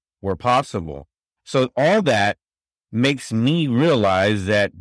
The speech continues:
this young man has to mirror me in some way, and maybe in ways that I may not even be aware of.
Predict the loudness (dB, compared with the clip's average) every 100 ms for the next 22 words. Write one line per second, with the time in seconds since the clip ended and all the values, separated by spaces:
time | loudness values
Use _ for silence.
0 | -12 -8 -4 0 0 2 0 0 0 0
1 | -4 _ _ -4 0 0 -2 -6 -2 0
2 | 2 2 2 2 2 0 -2 -4 -6 -2
3 | 0 2 2 2 0 -6 _ -6 -2 0
4 | 0 0 0 0 0 2 0 0 0 2
5 | 0 0 0 0 0 0 0 2 2 0
6 | -4